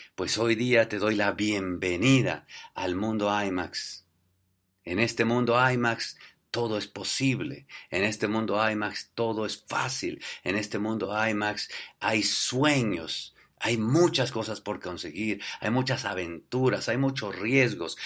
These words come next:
hay una alegría y una pasión. Y en este mundo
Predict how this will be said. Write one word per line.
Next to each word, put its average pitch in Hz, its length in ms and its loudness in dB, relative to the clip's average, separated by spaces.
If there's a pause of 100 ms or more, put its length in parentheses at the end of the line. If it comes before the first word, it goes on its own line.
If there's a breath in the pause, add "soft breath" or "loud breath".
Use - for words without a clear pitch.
(140 loud breath)
hay 117 120 2
una 120 180 2
alegría 104 340 0
y 107 100 0
una 104 240 -4
pasión. 101 540 -4 (220 loud breath)
Y 90 160 0
en 104 80 2
este 131 320 2
mundo 104 360 -2